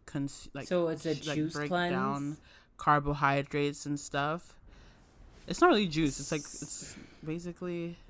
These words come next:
Speaker 1: it's basically, you know, soups.
Speaker 2: It's s-,
Speaker 1: Well, yeah,
Speaker 2: oh.
Speaker 1: actually, technically, yes. It's, like, smoothies and soups. So
Speaker 2: Do you remember how I said that N M H doesn't message me?
Speaker 1: Yeah.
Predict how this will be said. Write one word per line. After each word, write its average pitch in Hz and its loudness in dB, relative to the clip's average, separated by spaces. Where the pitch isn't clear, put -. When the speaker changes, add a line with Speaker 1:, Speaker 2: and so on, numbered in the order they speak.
Speaker 1:
it's 156 -8
basically, 175 0
you 160 2
know, 135 -2
soups. - -2
Speaker 2:
It's 147 -4
s-, - -16
Speaker 1:
Well, 349 12
yeah, 349 12
Speaker 2:
oh. - 12
Speaker 1:
actually, 240 8
technically, 143 0
yes. - -6
It's, - -10
like, 151 0
smoothies 202 2
and 135 0
soups. - -8
So 170 2
Speaker 2:
Do 208 2
you 214 6
remember 214 4
how 247 6
I 240 6
said 170 4
that 170 2
N 170 2
M 170 4
H 170 0
doesn't 156 2
message 151 -2
me? 165 -4
Speaker 1:
Yeah. 147 -2